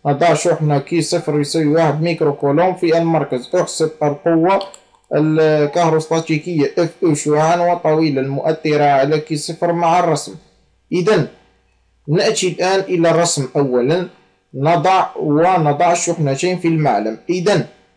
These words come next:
الشحنة كي واحد إحداثيتها تلاتة صفر. إذن إكس للشحنة كي واحد هو تلاتة، وإيجريك للشحنة كي صفر، آه، للشحنة كي واحد هو، آه، صفر. إذن نضعها هنا.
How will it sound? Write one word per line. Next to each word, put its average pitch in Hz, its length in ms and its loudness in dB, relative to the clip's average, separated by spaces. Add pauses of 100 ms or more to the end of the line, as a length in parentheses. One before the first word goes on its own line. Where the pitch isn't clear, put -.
(440)
الشحنة 220 380 0
كي 208 220 -4
واحد 196 420 2 (760)
إحداثيتها 180 840 0
تلاتة 170 420 0
صفر. 147 420 -4
إذن 160 380 -2
إكس 190 320 -2
للشحنة 160 520 -2
كي 127 240 -4
واحد 120 360 -2
هو 190 220 2
تلاتة، 233 400 0 (480)
وإيجريك 185 680 0
للشحنة 156 540 -2
كي 127 220 -6
صفر، 156 460 -6 (100)
آه، 156 260 4
للشحنة 147 480 -2
كي 131 220 -2
واحد 202 440 0
هو، 170 440 2 (720)
آه، 170 420 4
صفر. 170 380 0 (280)
إذن 196 320 0
نضعها 185 840 2
هنا. 196 400 2